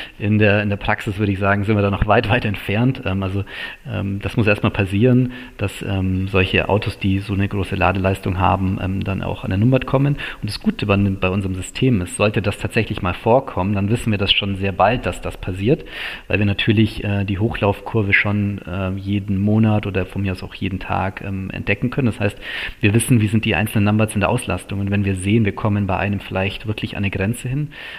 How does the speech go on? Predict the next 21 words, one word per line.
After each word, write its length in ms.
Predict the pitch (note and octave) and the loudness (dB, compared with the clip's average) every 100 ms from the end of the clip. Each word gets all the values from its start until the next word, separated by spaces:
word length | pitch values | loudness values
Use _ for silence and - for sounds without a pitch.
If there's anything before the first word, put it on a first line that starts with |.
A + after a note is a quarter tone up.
| - | -4
dann 260 | G2+ B2 D3+ | 2 4 4
können 300 | - B2 A2 | 4 4 4
wir 240 | A2 C#3+ | 2 2
aufgrund 320 | A2 - A2+ G#2 | 0 -2 -4 -4
des 100 | - | -8
Systems, 500 | - - A2+ D3 - | -12 -6 -2 -2 -4
weil 100 | F#2+ | -10
das 120 | - | -10
so 80 | - | -8
einfach 320 | G#2 - - | -8 -8 -10
ist, 120 | G#2+ | -8
einen 100 | G#2 | -8
zweiten, 540 | - F2+ G2+ - G2+ - G2 | -6 -4 -4 -4 -8 -8 -10
äh, 80 | F#2 | -4
daneben 360 | G2+ C3 A2+ | 2 4 4
stellen. 340 | - - G#2 C#3 - - - - | 0 -2 -6 -8 -12 -16 -16 -14
Und, 420 | - G#2 G#2 G2 - | -6 -2 -2 -2 -4
ähm, 520 | F#2+ G2 G2+ G2+ G2 | -4 -2 -4 -6 -4
klar, 300 | - F#2+ F2+ | 0 2 0
also, 200 | G#2+ G2+ - - - - | -6 -8 -10 -20 -20 -16
äh, 80 | - | -12